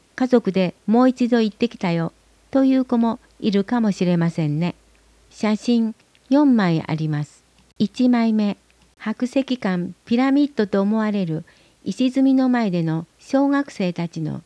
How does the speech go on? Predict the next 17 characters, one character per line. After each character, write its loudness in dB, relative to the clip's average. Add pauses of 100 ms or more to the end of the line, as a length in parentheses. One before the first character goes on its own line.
(100)
集 -2
合 2
写 -2
真 -4
で -8
す。 -20 (340)
後 0
の 0
三 -2
枚 -2
は -6 (340)
頭 0
に 0
ハ -4
ン -4
カ -4
チ、 -8